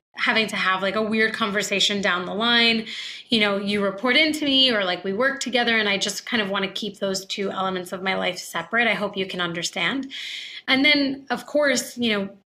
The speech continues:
just keep in mind that you are totally free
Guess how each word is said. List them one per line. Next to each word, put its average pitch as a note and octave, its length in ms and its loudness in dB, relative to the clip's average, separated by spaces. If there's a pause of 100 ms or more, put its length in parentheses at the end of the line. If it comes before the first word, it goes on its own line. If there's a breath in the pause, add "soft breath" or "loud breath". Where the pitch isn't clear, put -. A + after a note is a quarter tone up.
just A#3+ 260 -2
keep D4+ 200 -2
in A#3 120 0
mind A3+ 280 4
that G3+ 100 0
you A#3 240 0
are G#3 240 2
totally C4+ 580 -2
free A3+ 540 0